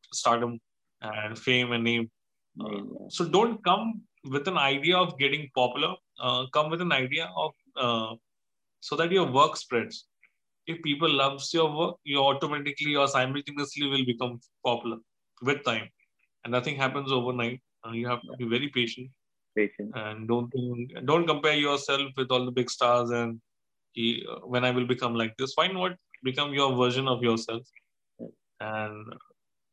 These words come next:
Speaker 1: this is very honest, Pranay, I will tell you, uh, even today, I get, if I get him, for example,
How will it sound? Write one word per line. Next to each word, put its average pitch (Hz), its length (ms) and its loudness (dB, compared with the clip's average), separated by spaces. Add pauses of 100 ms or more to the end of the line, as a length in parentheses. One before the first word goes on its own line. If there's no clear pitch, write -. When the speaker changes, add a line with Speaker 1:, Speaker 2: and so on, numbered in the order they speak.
Speaker 1:
this 175 120 2
is 196 40 0
very 226 220 6
honest, 196 220 4
Pranay, 165 360 4
I 160 40 0
will 170 100 2
tell 151 180 0
you, 160 220 -4 (580)
uh, 127 280 4
even 180 280 2
today, 139 540 2 (220)
I 123 160 2
get, 135 260 0
if 139 140 -2
I 143 140 4
get 139 180 0
him, 147 200 -4 (420)
for 135 120 4
example, 123 800 2